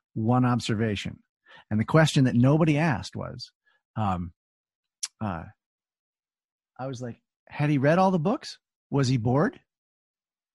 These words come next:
And everybody's like, "I don't know." I was like, My money o-,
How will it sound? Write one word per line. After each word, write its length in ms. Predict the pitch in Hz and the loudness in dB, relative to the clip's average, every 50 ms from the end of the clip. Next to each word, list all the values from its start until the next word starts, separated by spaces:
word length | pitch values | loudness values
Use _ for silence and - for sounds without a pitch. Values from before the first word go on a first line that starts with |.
| _ | _
And 140 | 123 120 123 | -4 -2 -2
everybody's 340 | 127 127 139 127 135 123 110 | -2 -2 -2 -2 -4 -4 -4
like, 140 | 127 120 - | -4 -4 -4
"I 60 | 123 | -4
don't 120 | 117 123 123 | -2 -2 -2
know." 300 | 160 180 127 90 95 - _ _ _ _ _ | -2 -4 -4 -6 -10 -14 _ _ _ _ _
I 40 | 110 | -6
was 120 | 117 113 113 | -6 -4 -4
like, 120 | 123 117 | -4 -4
My 140 | 107 127 131 | -2 -2 0
money 300 | 131 135 135 143 139 139 | 0 0 0 0 0 0
o-, 100 | 131 131 | 0 -2